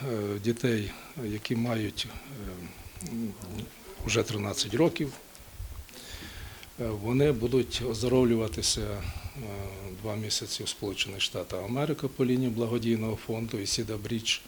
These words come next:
Інша, старші, е, частина, старші діти будуть перебувати у оздоровчих таборах, е, області,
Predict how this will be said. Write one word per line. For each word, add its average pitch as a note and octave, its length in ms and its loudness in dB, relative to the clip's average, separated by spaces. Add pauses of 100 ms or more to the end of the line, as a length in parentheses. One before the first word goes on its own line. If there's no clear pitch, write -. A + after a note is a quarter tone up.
(960)
Інша, D3 440 8
старші, C#3+ 640 6 (340)
е, A#2+ 440 -2 (120)
частина, A#2+ 500 2 (220)
старші C#3 400 6
діти A#2+ 380 2 (460)
будуть C#3 280 2
перебувати A2 720 2 (520)
у A2+ 220 0
оздоровчих A2+ 800 0
таборах, G#2+ 600 2 (800)
е, B2 40 -2
області, D3 840 8